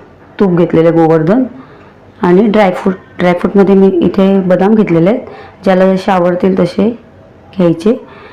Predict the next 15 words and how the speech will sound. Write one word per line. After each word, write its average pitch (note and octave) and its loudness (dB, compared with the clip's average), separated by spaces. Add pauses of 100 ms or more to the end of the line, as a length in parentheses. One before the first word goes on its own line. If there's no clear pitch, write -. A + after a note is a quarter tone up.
(320)
अं, E3+ 0
वेलची F#3 0
जायफळची F#3+ 0
पूड G#3+ 0
घेतलेली E3 2
आहे E3 2
मी E3+ 4
इथे. A#3 -2 (960)
आता G#3+ 2
तुम्हाला A3 2
माप G#3 0
म्हणजे G3+ 4
दोन G3 4
वाटी G#3 0
असेल, G3 -2